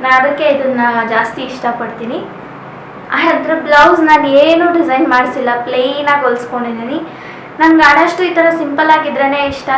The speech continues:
ತುಂಬ ಗ್ರ್ಯಾಂಡ್ ನಾನು ಇಷ್ಟಪಡಲ್ಲ, ಅದಕ್ಕೋಸ್ಕರ ಸಿಂಪಲ್ ಆಗೇ ಹೊಲ್ಸ್ಕೊಂಡಿದ್ದೀನಿ. ನೆಕ್ಸ್ಟ್ ಈ ಸ್ಯಾರಿ, ಇದು ನಂಗೆ ತುಂಬಾನೇ ಇಷ್ಟ ಈ ಸ್ಯಾರಿ, but ಇದನ್ನ ನಾನು ಒಂದೇ ಒಂದ್ಸಲ ಉಟ್ಟಿರೋದು, ಉಡ್ಲೇ ಇಲ್ಲ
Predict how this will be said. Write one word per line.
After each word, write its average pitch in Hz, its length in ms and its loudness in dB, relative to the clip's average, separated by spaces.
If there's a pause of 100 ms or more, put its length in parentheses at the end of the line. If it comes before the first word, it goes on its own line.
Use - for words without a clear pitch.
ತುಂಬ 254 240 0 (120)
ಗ್ರ್ಯಾಂಡ್ 254 300 -2
ನಾನು 262 180 -4
ಇಷ್ಟಪಡಲ್ಲ, 233 560 -6
ಅದಕ್ಕೋಸ್ಕರ 240 720 -2
ಸಿಂಪಲ್ 240 420 -4
ಆಗೇ 240 180 -4
ಹೊಲ್ಸ್ಕೊಂಡಿದ್ದೀನಿ. 220 760 -6 (540)
ನೆಕ್ಸ್ಟ್ 320 420 -4
ಈ 269 100 -4
ಸ್ಯಾರಿ, 226 480 -6
ಇದು 233 180 -8
ನಂಗೆ 269 260 0
ತುಂಬಾನೇ 294 480 4
ಇಷ್ಟ 285 220 -2
ಈ 247 180 0
ಸ್ಯಾರಿ, 240 320 0
but 247 480 -2
ಇದನ್ನ 254 260 -2 (100)
ನಾನು 240 240 -2
ಒಂದೇ 247 260 0
ಒಂದ್ಸಲ 294 420 0
ಉಟ್ಟಿರೋದು, 262 640 -2 (600)
ಉಡ್ಲೇ 320 260 6
ಇಲ್ಲ 311 200 4